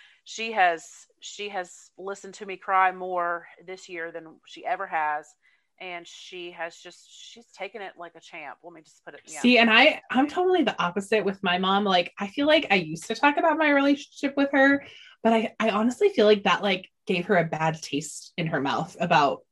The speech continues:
Speaker 2: about my husband. Like, I feel like that is, has kind of damaged their relationship.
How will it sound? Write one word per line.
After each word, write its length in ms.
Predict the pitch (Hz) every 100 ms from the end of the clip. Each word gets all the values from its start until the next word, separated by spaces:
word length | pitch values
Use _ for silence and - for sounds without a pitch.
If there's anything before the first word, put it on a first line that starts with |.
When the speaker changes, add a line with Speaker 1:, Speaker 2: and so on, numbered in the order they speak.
| -
Speaker 2:
about 260 | 170 151 123
my 80 | 147
husband. 580 | 151 - - 156 196
Like, 300 | 196 170 - - - -
I 80 | 202
feel 160 | 233
like 200 | 208 196 180 - - - 175 -
that 440 | 170 180 170 165
is, 220 | 139 156 160
has 200 | 165 190
kind 200 | - 190
of 120 | 160
damaged 560 | 160 151 143 147 - 170
their 200 | 160 135
relationship. 760 | 135 151 165 160 170 - -